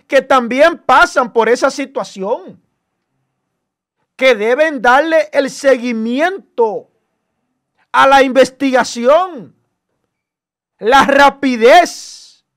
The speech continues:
Repito, apoyo en este momento tan difícil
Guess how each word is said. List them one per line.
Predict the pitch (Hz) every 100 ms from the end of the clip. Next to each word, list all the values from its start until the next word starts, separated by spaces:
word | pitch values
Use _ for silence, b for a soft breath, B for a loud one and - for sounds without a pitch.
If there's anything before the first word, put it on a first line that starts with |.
| _ _ _ _ _ _ _
Repito, | - 277 277 269 277 339 - 254 175 _ _ _ _ _ _
apoyo | 202 170 - 165 160 214 262 254 175 - 190
en | 175
este | 160 -
momento | 185 165 160 190 190 190
tan | 190 185
difícil | 170 - 170 233 - 202 123